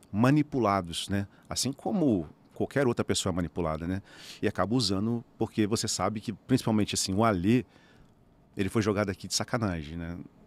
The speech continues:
Pra tá sem suas percepções, porque você organizava, esse lugar. Você era contra o que o Ministério do Centro fazia. Por que que acontece? Eles começaram a fechar, existe, te-, teve um, uma contaminação dentro desse ministério. Chega alguém de capela nesse local e começa a se manifestar ali.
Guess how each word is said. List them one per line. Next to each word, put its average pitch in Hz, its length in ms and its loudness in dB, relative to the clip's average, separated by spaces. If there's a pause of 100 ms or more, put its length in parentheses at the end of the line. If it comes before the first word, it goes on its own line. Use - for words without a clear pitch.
(240)
Pra 92 140 -2
tá 87 220 -4
sem 95 240 -4 (380)
suas - 200 -6
percepções, 90 640 -8
porque - 240 -12
você - 240 0
organizava, 117 640 -2
esse - 100 -8
lugar. 87 160 -10 (180)
Você 104 220 4
era 139 80 6
contra 143 500 0
o - 40 -10
que - 120 -8
o 107 160 -2
Ministério 107 520 -2
do 87 80 -8
Centro - 340 -6
fazia. 151 480 -4 (420)
Por 104 120 -6
que - 120 -8
que - 80 -4
acontece? 127 480 -2
Eles 107 120 -4
começaram 113 340 0
a - 20 -2
fechar, 127 540 -2
existe, 110 400 -2 (180)
te-, - 80 -12
teve 131 240 2
um, 139 140 4
uma 123 160 0
contaminação 127 760 0 (300)
dentro 101 140 0
desse 98 180 0
ministério. 87 480 -4 (600)
Chega 135 200 0
alguém 113 220 0
de - 80 -8
capela 98 480 -2
nesse 92 200 -8
local 78 320 -10 (240)
e - 60 -12
começa 95 320 -4
a 98 40 -6
se - 120 -4
manifestar 98 540 -4
ali. 80 240 -8